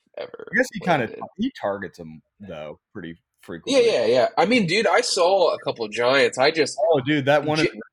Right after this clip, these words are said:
Speaker 2: Virginia that you hooked was, was
Speaker 1: Oh,
Speaker 2: huge.
Speaker 1: dude, th-, that, well, that was like a, that was like what a trophy must, I mean, dude, that thing was, like,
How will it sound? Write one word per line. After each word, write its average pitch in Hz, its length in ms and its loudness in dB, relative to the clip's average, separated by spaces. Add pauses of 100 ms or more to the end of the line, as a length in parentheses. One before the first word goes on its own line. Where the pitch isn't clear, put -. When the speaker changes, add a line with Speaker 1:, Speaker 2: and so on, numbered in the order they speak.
Speaker 2:
Virginia 135 280 -2
that 98 140 -6
you 117 180 -6
hooked 95 240 -8
was, 87 200 -16 (200)
was 98 360 -12 (600)
Speaker 1:
Oh, 175 400 2
Speaker 2:
huge. 147 40 0
Speaker 1:
dude, 101 280 -4
th-, - 120 -10 (400)
that, 165 280 2
well, 160 100 2
that 160 160 2
was 131 180 0
like 113 160 0
a, 98 220 -2 (140)
that 135 160 4
was 113 120 -6
like 104 200 -4
what 98 240 -4
a 90 60 -6
trophy 90 680 -8 (100)
must, 117 440 -4
I 135 80 2
mean, 139 160 0
dude, 127 160 -2
that 131 200 0
thing 104 200 -6
was, 82 200 -10
like, - 420 -8